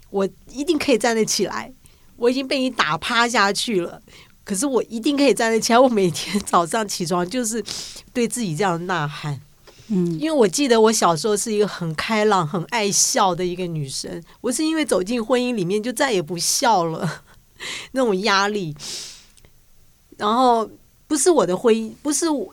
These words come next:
Speaker 1: 因为孩子啊这些压力，而是我先生的个性。然后
Speaker 2: 我觉得好像很多，像我访问这七个女人，其实不止云秀啊，其实也有几个跟我说，就是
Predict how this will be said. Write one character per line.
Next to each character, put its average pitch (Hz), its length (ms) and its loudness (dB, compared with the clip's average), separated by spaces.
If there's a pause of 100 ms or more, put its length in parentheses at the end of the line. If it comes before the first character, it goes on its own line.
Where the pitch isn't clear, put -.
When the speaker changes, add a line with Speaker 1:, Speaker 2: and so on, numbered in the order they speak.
Speaker 1:
因 269 180 -4
为 269 100 2
孩 170 320 -2
子 190 220 -8
啊 165 160 -4
这 202 140 -8
些 175 320 -2
压 165 240 -4
力， 175 160 -4
而 220 80 -2
是 269 240 -4
我 185 160 -2
先 214 200 -2
生 220 140 0
的 202 100 -2
个 190 280 -4
性。 143 500 -6 (680)
然 175 120 -4
后 180 80 0
Speaker 2:
我 214 40 4
觉 247 140 8
得 285 180 10
好 - 440 -2
像 269 180 8
很 214 160 6
多， 214 340 4 (760)
像 254 260 4
我 202 80 6
访 165 220 0
问 185 180 4
这 170 200 2
七 - 320 -2
个 147 160 0
女 135 180 -2
人， 147 240 -8 (100)
其 - 160 -2
实 233 340 4 (300)
不 247 100 4
止 170 280 0
云 143 260 2
秀 165 300 0
啊， 151 300 -4
其 208 160 0
实 220 200 0
也 196 140 4
有 180 160 4
几 170 180 -4
个 156 220 -4
跟 170 120 -2
我 147 220 -2
说， 160 460 -4
就 160 140 -2
是 156 360 -4